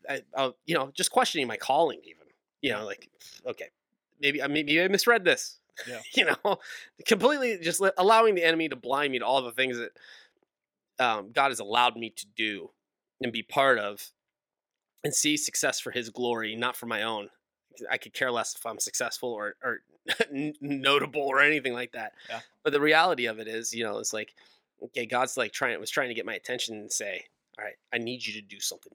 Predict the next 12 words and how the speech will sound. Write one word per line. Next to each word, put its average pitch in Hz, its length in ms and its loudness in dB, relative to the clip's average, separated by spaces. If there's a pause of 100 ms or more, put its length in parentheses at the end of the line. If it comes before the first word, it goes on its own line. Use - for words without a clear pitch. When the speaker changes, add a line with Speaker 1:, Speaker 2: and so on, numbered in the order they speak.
Speaker 1:
different." - 420 -20 (220)
Speaker 2:
Yeah. 104 80 -14 (300)
Speaker 1:
Um, 95 420 -8 (120)
and, 110 460 0 (640)
you 180 100 4
know, 165 60 4
it's 165 200 -4
been 185 160 0
a 165 60 4
year 123 400 0
of 113 120 -2
searching 110 720 -2